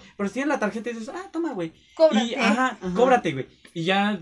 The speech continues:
Speaker 1: tan normal estás, güey, y vuelves a pagar con la tarjeta y así, güey. O sea, no vas sintiendo, güey, que realmente estás perdiendo dinero,
Speaker 3: Dinero.
Speaker 1: güey. Ajá, güey,
Speaker 2: Bueno,
Speaker 1: pero
Speaker 2: claro,
Speaker 1: estás
Speaker 2: si
Speaker 1: pague y
Speaker 2: lo,
Speaker 1: pague, güey.
Speaker 2: bueno,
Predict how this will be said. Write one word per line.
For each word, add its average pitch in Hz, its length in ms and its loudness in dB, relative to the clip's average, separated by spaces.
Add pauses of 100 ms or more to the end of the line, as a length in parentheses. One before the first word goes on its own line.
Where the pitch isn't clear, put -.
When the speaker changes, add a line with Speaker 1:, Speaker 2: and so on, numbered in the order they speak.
Speaker 1:
tan 165 180 2
normal 170 340 0
estás, 208 260 -2
güey, 208 120 -2
y 170 40 -4
vuelves 180 260 0
a 160 100 -6
pagar 156 220 -4
con 185 140 -4
la 156 80 -4
tarjeta 151 340 -4
y 170 80 0
así, 147 160 -6
güey. 165 160 -2
O 143 80 -4
sea, 170 140 -2
no 196 220 -2
vas 240 180 0
sintiendo, 214 440 -4
güey, 214 140 -4
que 185 120 -6
realmente 214 360 -4
estás 214 220 -8
perdiendo 202 680 -6 (320)
dinero, 165 380 0
Speaker 3:
Dinero. 180 140 6
Speaker 1:
güey. 139 300 -2
Ajá, 147 260 -2
güey, 240 160 -2
Speaker 2:
Bueno, 302 80 2
Speaker 1:
pero - 80 0
Speaker 2:
claro, 311 220 6
Speaker 1:
estás 381 120 0
Speaker 2:
si 302 40 -2
Speaker 1:
pague 247 140 4
y 233 40 4
Speaker 2:
lo, 214 100 4
Speaker 1:
pague, - 220 -2
güey. 226 120 -8
Speaker 2:
bueno, 277 320 -2